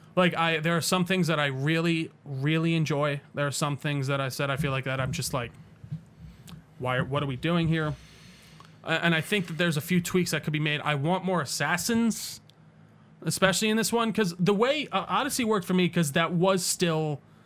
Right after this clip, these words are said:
the assassin versus Templar plot. It's free will versus control. It's, you, you got the order, uh, Order of the Ancient, Ancients trying to use these pieces of Eden to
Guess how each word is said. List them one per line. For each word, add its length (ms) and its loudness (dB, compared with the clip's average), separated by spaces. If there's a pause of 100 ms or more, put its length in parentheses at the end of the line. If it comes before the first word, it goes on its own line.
(420)
the 100 6
assassin 500 2
versus 220 -2
Templar 580 -2 (440)
plot. 340 -6 (200)
It's 140 -8
free 200 4
will 220 2
versus 360 -2
control. 460 -6 (300)
It's, 300 -4
you, 260 -2
you 200 -2
got 240 0
the 160 -2
order, 260 -2
uh, 200 -2
Order 320 -2
of 80 -2
the 100 0
Ancient, 360 -2
Ancients 380 -2
trying 240 -2
to 60 -2
use 160 -2
these 120 -2
pieces 340 -6
of 80 -6
Eden 280 -4 (440)
to 240 -2